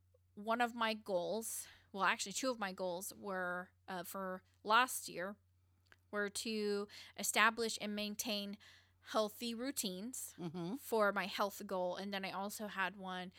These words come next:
Speaker 1: that was, um, establish and maintain healthier ways to react to situations where I was not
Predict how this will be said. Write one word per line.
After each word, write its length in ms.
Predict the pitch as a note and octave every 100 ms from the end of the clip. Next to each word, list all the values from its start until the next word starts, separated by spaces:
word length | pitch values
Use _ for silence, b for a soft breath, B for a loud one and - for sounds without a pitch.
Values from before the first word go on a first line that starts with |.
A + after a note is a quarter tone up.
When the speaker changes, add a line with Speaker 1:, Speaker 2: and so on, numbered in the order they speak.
| B B B
Speaker 1:
that 180 | G#3 F#3
was, 480 | G3 F#3+ F#3+ F#3 -
um, 380 | F#3+ F#3 F3 F3 - _ _ _ _ _ _ _ - _
establish 540 | G3+ - G3 G#3 G#3 G#3
and 120 | G3
maintain 640 | F#3 F#3+ - A#3 G#3 F#3+ F#3+ _ _ _ _ -
healthier 480 | A#3+ A#3 A#3 A3 G3+
ways 420 | G#3 G#3 G3+ - _
to 200 | - A3+
react 400 | G#3 F#3+ D3+ -
to 120 | -
situations 880 | G3+ G#3 - G#3 G3 F3+ - F#3+ F#3+
where 140 | F#3+ F3+
I 120 | F3
was 280 | F3+ F3+ -
not 360 | G3 F#3+ F3+